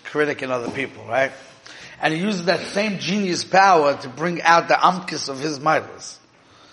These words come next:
Instead of, but if he would be a straight person, he would use that whole genius power to understand himself and the truth about himself. So Haman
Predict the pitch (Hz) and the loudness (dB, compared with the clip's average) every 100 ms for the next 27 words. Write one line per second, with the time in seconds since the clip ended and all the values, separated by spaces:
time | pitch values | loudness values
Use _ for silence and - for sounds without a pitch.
0 | - - - - 123 - 196 170 151 135 | -20 -20 -20 -12 -6 4 6 6 2 -2
1 | 139 131 143 156 151 - 214 226 - 139 | -4 -4 -6 -4 -6 -2 2 2 0 -4
2 | 123 - 156 - - - - - 143 143 | -4 -8 -12 -14 -20 -20 -20 -10 -8 -4
3 | 170 175 151 135 165 190 131 160 196 165 | -2 2 2 4 4 4 2 0 2 0
4 | 143 - 185 165 139 139 147 - - - | 0 4 6 6 6 2 -2 -14 -14 -2
5 | 143 139 123 139 127 117 104 143 110 - | -2 -2 -2 -2 -2 -6 -2 0 0 -4
6 | - - _ _ - - _ 120 117 - | -18 -20 _ _ -20 -20 _ -14 -8 -4
7 | 143 113 120 113 107 - 135 - - - | -4 -4 0 0 0 0 0 0 -10 -20
8 | _ - - _ - 135 127 226 202 165 | _ -20 -20 _ -2 0 4 4 6 6
9 | 170 | 4